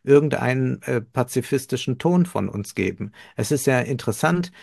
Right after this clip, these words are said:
äh, da-, dass, dass, äh, gerade auch bei, bei, beim Klimaaktivismus zu sehen, also dass Kli-,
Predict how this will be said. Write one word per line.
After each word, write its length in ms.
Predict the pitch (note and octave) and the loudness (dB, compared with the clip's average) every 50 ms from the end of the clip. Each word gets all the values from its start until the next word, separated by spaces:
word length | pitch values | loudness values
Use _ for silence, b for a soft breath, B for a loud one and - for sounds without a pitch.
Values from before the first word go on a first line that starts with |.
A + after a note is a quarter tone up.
| B B B B | B B B B
äh, 140 | - C3+ | -2 -2
da-, 200 | A#2 A#2 C3 A#2 | 0 2 0 0
dass, 400 | G2+ B2 B2 A#2 G#2+ - - A#2+ B2+ | 2 0 -2 -2 -2 -2 -10 -12 0
dass, 380 | - C3 A2+ - - - - | 0 0 0 0 -6 -10 -10
äh, 240 | - A#2+ B2 A#2 G#2+ | -8 -2 -2 -2 -2
gerade 520 | G2+ - A2+ G#2+ C3 C3 C3+ B2 A#2 G#2 - | 0 0 0 0 2 2 0 0 0 -2 -6
auch 100 | - - | -8 -2
bei, 260 | _ G#2+ G#2+ G#2+ G#2 | _ 2 2 2 2
bei, 260 | G#2 A2+ G#2 G2+ F#2+ | 2 2 0 0 0
beim 220 | G2+ - G#2 G#2+ | -2 -2 -4 -4
Klimaaktivismus 960 | G2+ - - F3 F3+ D#3 - - - - - G#2 G2+ G2+ - - - G#2 - - | -4 -2 2 2 2 2 0 -4 -6 -4 -6 -2 -2 -4 -4 -4 -8 -8 -8 -8
zu 140 | - G#2+ G2 | -8 -8 -4
sehen, 260 | F#2+ F#2 G2+ B2+ C#3 | -2 -2 -2 -2 -2
also 180 | - A#2 A2+ G#2+ | -2 -4 -6 -2
dass 220 | G2 A2 - - | -2 -4 -4 -4
Kli-, 360 | - - A#2 B2+ C3+ D3+ - | -10 -10 -4 -2 -2 -2 -4